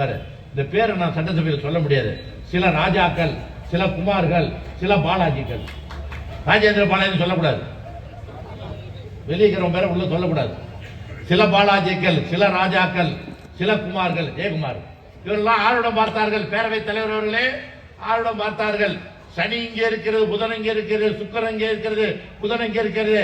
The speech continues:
கலைஞருடைய திருமணம், இந்த மாதிரி சரியா சாதிக்கு உட்காந்துருக்க முதலமைச்சர். அதுக்கு முன்னாடி சார-, சங்கரபாணி, அதுக்கு பிறகு உதய-,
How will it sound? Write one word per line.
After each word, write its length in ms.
கலைஞருடைய 520
திருமணம், 400
இந்த 140
மாதிரி 160
சரியா 240
சாதிக்கு 280
உட்காந்துருக்க 400
முதலமைச்சர். 400
அதுக்கு 220
முன்னாடி 300
சார-, 500
சங்கரபாணி, 420
அதுக்கு 220
பிறகு 200
உதய-, 220